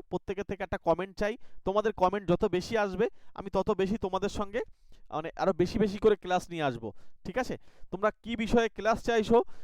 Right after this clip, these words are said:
বিশেষ করে ডব্লিউবি এসএসসি, ডব্লিউবি এসএসসি গ্রুপ সি এবং গ্রুপ সি এবং ডি এর জন্য,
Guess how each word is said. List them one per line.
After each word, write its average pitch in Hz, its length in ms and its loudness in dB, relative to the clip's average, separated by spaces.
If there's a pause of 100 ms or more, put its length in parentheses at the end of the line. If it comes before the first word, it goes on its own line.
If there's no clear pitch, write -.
(160)
বিশেষ 214 280 0
করে 220 220 2
ডব্লিউবি 190 640 4 (1500)
এসএসসি, 185 600 -2 (320)
ডব্লিউবি 202 380 4
এসএসসি 233 580 0 (380)
গ্রুপ 190 360 2
সি 247 300 -2 (1900)
এবং 202 420 4 (1200)
গ্রুপ 185 280 0
সি 240 380 -6
এবং 214 220 4 (160)
ডি 170 200 -8 (300)
এর 196 180 0
জন্য, 240 380 4